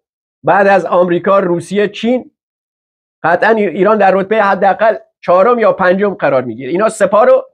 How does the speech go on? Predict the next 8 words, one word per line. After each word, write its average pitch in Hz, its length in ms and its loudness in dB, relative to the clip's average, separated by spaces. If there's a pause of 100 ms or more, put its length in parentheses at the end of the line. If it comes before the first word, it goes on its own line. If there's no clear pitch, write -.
تو 214 60 -8
این 226 160 -4
رده‌بندی 190 600 -2 (380)
حساب 190 420 0
نمی‌کنن 151 420 0
دوستان 156 340 -4
عزیز، 151 340 -6
با 175 300 0